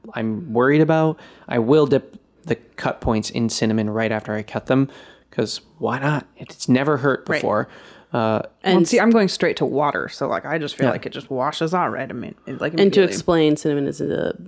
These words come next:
Speaker 2: natural antibacterial, and that's why we do that, to
Speaker 1: Yeah.
Speaker 2: help your root
Speaker 1: But I've also
Speaker 2: not
Speaker 1: had
Speaker 2: get
Speaker 1: crazy,
Speaker 2: rot.
Speaker 1: I've hel-, oh yeah,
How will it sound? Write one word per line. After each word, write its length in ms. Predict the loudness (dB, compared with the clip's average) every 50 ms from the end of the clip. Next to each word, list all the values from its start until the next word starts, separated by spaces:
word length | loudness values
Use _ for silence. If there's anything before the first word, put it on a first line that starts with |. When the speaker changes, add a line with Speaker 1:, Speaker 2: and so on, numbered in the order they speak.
| -4
Speaker 2:
natural 380 | -2 0 0 -2 -2 -4 -6 -6
antibacterial, 840 | -4 -6 -6 -8 -8 -8 -8 -10 -8 -8 -6 -4 -4 -4 -4 -6 -8 -12 _ -10
and 80 | -8 -6
that's 200 | -6 -8 -8 -8
why 240 | -6 -6 -6 -8 -10 -10 -8
we 120 | -8 -6
do 160 | -6 -6 -6 -6
that, 240 | -6 -6 -8 -8 _ _ _ _ -6
to 60 | -6
Speaker 1:
Yeah. 60 | -4 -2
Speaker 2:
help 200 | -4 -4 -6 -6
your 180 | -6 -6 -6 -6
root 220 | -4 -4 -6 -6 -8 -14 _ -20 _ -20 _ _ -2
Speaker 1:
But 100 | 0 2
I've 100 | 2 2
also 240 | 2 2 2 2 2
Speaker 2:
not 60 | 2
Speaker 1:
had 120 | 2 2 2
Speaker 2:
get 100 | 0 -2
Speaker 1:
crazy, 540 | 0 0 2 2 2 2 2 2 2 0 0 -2
Speaker 2:
rot. 40 | -8 -10
Speaker 1:
I've 80 | -8 -6
hel-, 160 | -6 -8 -8 _ _ -20 -20 _ _ _ -6 -4
oh 40 |
yeah, 200 | -2 -2 -2 -4